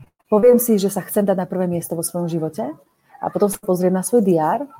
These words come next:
a vidím, že je zaplnený pracovnými stretnutiami, schôdzkami, e, niečo, niečím, čo potrebuje manžel, partner, deti, rodičia, rodina,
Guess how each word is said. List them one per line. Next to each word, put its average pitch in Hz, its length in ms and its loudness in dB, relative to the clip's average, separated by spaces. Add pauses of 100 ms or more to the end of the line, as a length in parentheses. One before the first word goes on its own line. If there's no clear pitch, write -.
(220)
a - 80 -4
vidím, 190 240 2
že 185 160 0
je 175 80 2
zaplnený 196 400 0
pracovnými 208 480 -2
stretnutiami, 170 560 -4
schôdzkami, 175 800 0
e, 170 60 6 (260)
niečo, 175 400 0
niečím, 190 400 0
čo 180 80 -6
potrebuje 165 400 2
manžel, 202 320 2
partner, 185 480 -4
deti, 208 320 0
rodičia, 196 480 2
rodina, 208 400 2